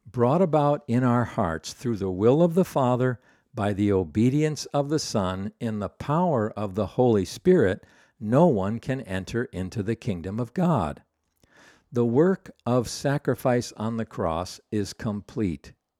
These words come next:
It is only for us to place our entire trust in Christ, to crawl into the wheelbarrow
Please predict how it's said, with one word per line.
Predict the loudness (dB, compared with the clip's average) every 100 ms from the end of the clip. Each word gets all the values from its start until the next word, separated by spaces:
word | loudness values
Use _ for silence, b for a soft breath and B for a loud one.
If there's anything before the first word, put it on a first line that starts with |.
| _ b b b b
It | -2 0
is | 0 0
only | 0 0 -2
for | -2 -4 -4
us | 0 2 2 -2
to | -8 -8
place | -2 0 0 0
our | -2 -4
entire | -6 -8 -4 -4 -4
trust | -4 0 0 0 -10
in | -8 -8 -8
Christ, | -4 -2 -2 -6 -14 -20 b b b -8
to | -6 -6
crawl | -6 0 2 4 2 0 0
into | 0 0 0
the | 0 2
wheelbarrow | 6 6 6 2 0 0 -4